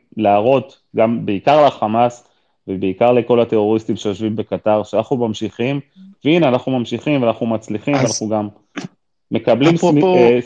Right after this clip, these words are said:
Speaker 1: שמחה מהספורט.
Speaker 2: <clears throat> אפרופו, גל, מה ש-, מה שפרימו אמר, היום ניגש אליי לפני הופעה חייל, והדבר הראשון <laughs> שהוא אמר לי, זה שהוא לא מכיר אותי קו-,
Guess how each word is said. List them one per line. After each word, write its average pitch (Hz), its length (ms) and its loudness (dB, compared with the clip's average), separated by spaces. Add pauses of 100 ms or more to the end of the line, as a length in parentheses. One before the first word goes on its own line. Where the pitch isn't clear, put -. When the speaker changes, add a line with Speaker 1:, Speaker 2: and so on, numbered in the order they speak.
Speaker 1:
שמחה 131 320 0
מהספורט. 110 640 0 (400)
Speaker 2:
<clears throat> - 400 -8
אפרופו, 175 480 -2
גל, 156 240 0
מה 147 160 -6
ש-, - 120 -6 (220)
מה 123 140 -4
שפרימו 131 640 -4
אמר, 143 400 -4 (120)
היום 156 300 -2
ניגש 139 380 -2
אליי 131 200 2
לפני 117 320 -4
הופעה 120 420 -4
חייל, 104 540 -4 (680)
והדבר 147 320 -2
הראשון 196 440 0
<laughs> - 0 -
שהוא 156 280 -4
אמר 143 220 -2 (220)
לי, 156 180 -4 (520)
זה 135 120 -6
שהוא 139 200 0
לא 170 140 2
מכיר 175 320 -2
אותי 139 260 0
קו-, 120 180 -2